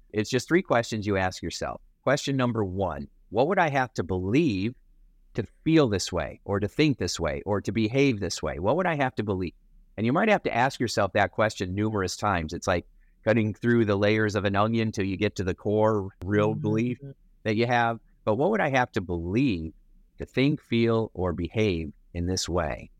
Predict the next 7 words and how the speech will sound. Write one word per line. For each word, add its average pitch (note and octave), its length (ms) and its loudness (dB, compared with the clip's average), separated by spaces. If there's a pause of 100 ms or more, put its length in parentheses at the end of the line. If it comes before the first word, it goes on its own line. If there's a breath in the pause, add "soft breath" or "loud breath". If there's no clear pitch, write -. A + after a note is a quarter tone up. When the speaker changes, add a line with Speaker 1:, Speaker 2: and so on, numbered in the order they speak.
Speaker 1:
or F#2+ 160 0
have A2 300 2
this A2+ 200 -2
experience G2+ 680 -2
happen F#2 400 -2
to D#2+ 120 -8
me? C#2+ 220 -10